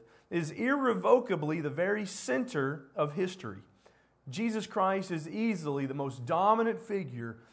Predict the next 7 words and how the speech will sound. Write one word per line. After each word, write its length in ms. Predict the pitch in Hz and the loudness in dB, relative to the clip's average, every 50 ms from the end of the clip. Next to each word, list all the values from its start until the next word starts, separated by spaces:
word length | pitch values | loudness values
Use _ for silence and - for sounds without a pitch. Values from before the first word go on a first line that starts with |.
| _ _ _ | _ _ _
in 160 | 185 160 151 | -6 -6 -6
all 420 | 147 147 147 156 160 175 190 202 196 | -4 -2 0 2 2 4 2 2 0
history." 480 | 175 208 214 190 - - 120 90 - - 110 - - _ _ _ _ _ _ _ _ _ _ _ _ _ _ _ _ _ _ _ _ _ _ _ _ _ _ _ _ _ _ _ _ _ _ _ _ _ - | 0 -4 -6 -8 -10 -12 -14 -14 -14 -18 -20 -20 -20 _ _ _ _ _ _ _ _ _ _ _ _ _ _ _ _ _ _ _ _ _ _ _ _ _ _ _ _ _ _ _ _ _ _ _ _ _ -10
Again, 420 | 165 170 220 233 190 135 117 95 90 90 110 - _ _ - - - _ _ _ _ _ _ _ _ _ _ _ _ _ _ _ _ | -6 -4 0 0 0 0 -2 -6 -12 -16 -20 -20 _ _ -20 -20 -20 _ _ _ _ _ _ _ _ _ _ _ _ _ _ _ _
not 180 | - 123 156 208 | -6 -4 -2 -2
a 40 | 220 | -2
believer. 460 | 180 180 160 143 131 110 - - - | -2 -4 -4 -4 -6 -6 -10 -16 -20